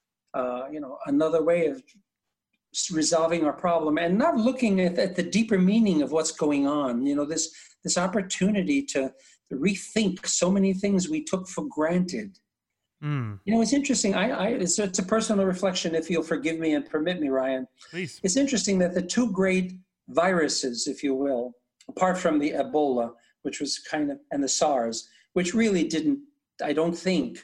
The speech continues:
Speaker 1: took out that, that many victims, as did the aids virus, uh, the H I V and the aids virus, and this, um, coronavirus.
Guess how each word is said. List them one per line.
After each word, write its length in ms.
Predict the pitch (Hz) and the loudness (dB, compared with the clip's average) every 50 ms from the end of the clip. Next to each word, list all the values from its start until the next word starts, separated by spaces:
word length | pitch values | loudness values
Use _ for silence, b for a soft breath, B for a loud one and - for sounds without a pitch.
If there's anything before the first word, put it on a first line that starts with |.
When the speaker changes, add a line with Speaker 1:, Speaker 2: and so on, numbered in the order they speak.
| - _ _ _ _ _ _ _ _ _ _ _ | -20 _ _ _ _ _ _ _ _ _ _ _
Speaker 1:
took 200 | - 165 160 - | -4 -4 -2 0
out 300 | 156 139 139 151 131 113 | 0 0 0 -2 -4 -4
that, 320 | 113 147 143 - 120 - - 131 | -2 -2 -2 -2 -4 -8 -14 -4
that 340 | 120 143 139 143 139 131 | -2 0 0 0 0 0
many 260 | 139 143 135 135 131 123 | -2 0 0 0 0 0
victims, 640 | 120 151 160 160 - - 120 117 117 117 - - B B B B B B B | -2 -2 -2 -2 -4 -4 -2 -2 -2 -2 -4 -6 B B B B B B B
as 240 | - 147 151 139 - | -2 -2 0 -2 -2
did 380 | 117 147 143 131 127 123 123 - - _ _ _ _ _ _ - | 0 0 2 2 2 0 -4 -10 -16 _ _ _ _ _ _ -2
the 200 | 147 147 151 - | -2 0 0 0
aids 360 | 156 165 170 175 156 - 139 | 0 0 0 0 0 -2 0
virus, 720 | 135 139 123 123 120 120 120 120 - - - - - _ _ _ _ _ _ _ _ _ _ _ _ - | 0 0 0 2 0 -2 -2 -2 -2 -4 -4 -6 -10 _ _ _ _ _ _ _ _ _ _ _ _ -6
uh, 340 | 147 139 127 127 123 135 - - 104 101 - | -4 -2 -2 -2 -2 -4 -6 -8 -10 -10 -6
the 180 | 143 135 135 143 | -2 -2 0 0
H 180 | 143 135 - | 0 0 0
I 120 | 151 143 139 | 0 -2 0
V 200 | 135 143 139 139 | 0 0 0 0
and 100 | 131 131 | 0 -2
the 180 | 139 139 135 | -2 -2 -2
aids 240 | 139 151 156 151 147 | 0 0 0 -2 -2
virus, 520 | 135 131 123 120 117 117 120 117 - B B B B B B _ | 0 0 0 0 0 -2 -2 -4 -4 B B B B B B _
and 400 | - 143 143 139 135 139 135 123 | -4 -2 0 0 0 0 0 0
this, 500 | 131 139 127 - - - - - - _ _ _ _ _ - | 0 0 0 0 0 -2 -2 -6 -10 _ _ _ _ _ -4
um, 600 | 165 135 127 123 127 127 127 127 123 120 120 117 - _ _ _ _ _ _ _ - _ - | -2 0 0 0 0 -2 -2 -4 -6 -6 -8 -10 -12 _ _ _ _ _ _ _ -18 _ -2
coronavirus. 1040 | - 147 147 156 160 151 135 120 131 120 117 113 113 110 113 - - - - | 0 2 2 4 4 2 2 2 0 0 0 -2 -4 -6 -6 -8 -8 -10 -10